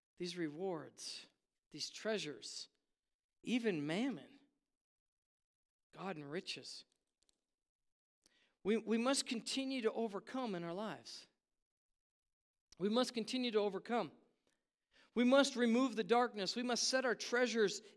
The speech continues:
in heaven. We must become spiritually mature. So let's get some hope before I got my last, you know, six minutes here. We gotta get to something. We got a whole bunch of forks that came.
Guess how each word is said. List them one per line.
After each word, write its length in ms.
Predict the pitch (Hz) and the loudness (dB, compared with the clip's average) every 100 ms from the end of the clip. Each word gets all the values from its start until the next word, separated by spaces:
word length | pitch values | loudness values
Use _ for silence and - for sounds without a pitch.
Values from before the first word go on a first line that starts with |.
| - | 4
in 380 | 226 220 185 143 - - _ _ _ _ - | 6 6 4 -2 -14 -20 _ _ _ _ 0
heaven. 440 | 233 254 170 120 - _ _ _ _ _ _ - | 6 6 4 -4 -10 _ _ _ _ _ _ -2
We 80 | 220 | 4
must 240 | 247 262 254 | 6 4 2
become 320 | 247 247 226 | 0 0 2
spiritually 680 | - - 262 262 - 233 | -2 0 -2 0 -2 -2
mature. 480 | 226 208 - 240 131 - _ _ _ _ _ _ _ _ _ _ _ _ _ _ _ _ _ | -2 -2 -4 -4 -6 -12 _ _ _ _ _ _ _ _ _ _ _ _ _ _ _ _ _
So 160 | - 214 | -8 -4
let's 180 | 240 202 | -2 -2
get 220 | 190 - | -6 -2
some 180 | 220 180 | -2 -2
hope 300 | 160 233 175 | 0 0 0
before 340 | 175 - 190 | -6 -2 -2
I 80 | 170 | -2
got 240 | 165 180 | -2 -4
my 100 | 170 | -4
last, 320 | 165 175 165 180 | -4 -4 -4 -8
you 120 | 160 | -8
know, 100 | 151 | -6
six 300 | - 185 - | -6 -6 -6
minutes 300 | 180 151 - | -8 -6 -8
here. 160 | 131 - _ _ _ _ _ _ _ - - _ _ _ - | -12 -16 _ _ _ _ _ _ _ -20 -20 _ _ _ -12
We 60 | 151 | 2
gotta 240 | 190 180 | 4 4
get 220 | 160 190 | 4 2
to 120 | 170 | 2
something. 460 | 147 196 202 190 160 - - - | -2 0 0 -2 -4 -6 -20 -6
We 80 | 254 | 4
got 140 | 262 | 6
a 80 | 208 | 6
whole 200 | 185 285 | 6 2
bunch 280 | 277 262 254 | 4 4 4
of 80 | 202 | -4
forks 360 | - 294 262 | -2 -2 -2
that 120 | 220 - | -6 -4
came. 160 | 233 | -6